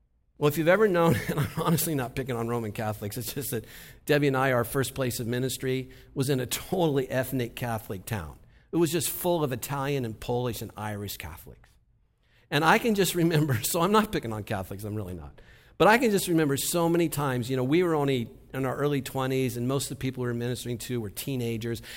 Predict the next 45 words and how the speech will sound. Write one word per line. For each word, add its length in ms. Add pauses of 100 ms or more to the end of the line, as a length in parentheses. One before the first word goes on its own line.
(120)
And 100
I 120
can 140
just 200
remember 380
so 260
many 280 (100)
angry 440
Italian 600
Catholic 500
moms 460 (320)
wagging 580
their 140
fingers 500
at 120
their 100
teenage 480
kids 260
going, 240 (360)
"How 360
could 300
you 180
do 460
this?" 320
You 60
know, 100
they 80
just 180
slept 300
with 80
their 80
boyfriend 400
or 40
whatever. 260 (240)
"How 280
could 220
you 140
do 340
this? 260 (220)
You 180
were 140
baptized. 1120 (520)
You 200
were 160
confirmed. 960